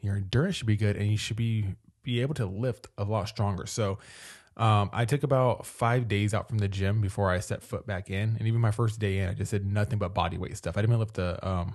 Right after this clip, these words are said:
a weight. I literally went in, did, I did push-ups, I did dips, I did pull-ups, I did some ab stuff, and I did some light cardio. And so <clears throat> when I go into my first diet as well, I do not completely cut out, uh, cardio. I, I totally understand competitors.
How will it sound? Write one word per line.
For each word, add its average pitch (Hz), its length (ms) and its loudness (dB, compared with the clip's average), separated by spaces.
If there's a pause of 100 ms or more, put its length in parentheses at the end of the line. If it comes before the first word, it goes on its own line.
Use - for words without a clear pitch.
(120)
a 98 120 -2
weight. 92 300 -2 (360)
I 107 60 -2
literally 107 220 2
went 113 200 2
in, 113 160 4
did, 92 240 -2
I 101 60 -2
did 95 260 -4
push-ups, 165 360 2
I 110 40 -4
did 95 240 -4
dips, 139 240 0
I 101 40 -2
did 95 220 -6
pull-ups, 135 380 0
I 107 40 -2
did 98 120 -2
some 98 100 -8
ab 85 220 -4
stuff, 131 240 0
and 117 100 0
I 98 40 0
did 98 120 -2
some 101 140 -6
light 90 160 -6
cardio. - 400 -6 (560)
And 117 180 2
so 110 440 4 (120)
<clears throat> - 120 -18 (1080)
when 139 100 8
I 123 80 4
go 135 140 4
into 131 120 4
my 117 140 6
first 110 220 4
diet 95 180 0
as 98 120 0
well, 147 340 4
I 107 160 4
do 107 220 4
not 110 380 2
completely 113 400 0
cut 104 200 -2
out, 98 220 -2 (160)
uh, 95 200 -2
cardio. 185 480 -2 (420)
I, 104 240 -2 (340)
I 104 100 2
totally 143 300 2
understand 147 380 4
competitors. 98 560 2